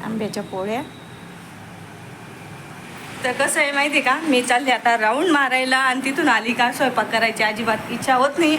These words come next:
आणि आमच्याकडे काय होतं माहिती का, अ, सासरी पण आणि गावाकडे पण संध्याकाळी चार पाचला उपवास सोडता, म्हणजे र-, रात्र पण होऊ देत नाही, तर चार पाच वाजेपर्यंत उपवास सोडून देता.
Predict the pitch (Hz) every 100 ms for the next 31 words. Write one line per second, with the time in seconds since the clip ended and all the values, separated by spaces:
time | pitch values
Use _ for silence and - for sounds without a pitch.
0 | 302 269 285 285 294 320 359 415 294 330
1 | 277 277 302 269 277 403 - - - -
2 | 226 220 214 - 277 269 247 247 262 302
3 | 294 285 277 254 247 247 262 254 254 294
4 | - - - - 285 262 262 262 262 247
5 | 233 233 240 240 254 277 320 262 262 285
6 | 294 233 240 240 269 302 247 269 269 254
7 | 247 233 220 220 - 247 294 269 262 294
8 | 349 254 233 254 277 330 - - - -
9 | - 247 247 269 254 262 269 277 269 254
10 | 269 254 254 262 262 269 - 294 294 370
11 | 320 277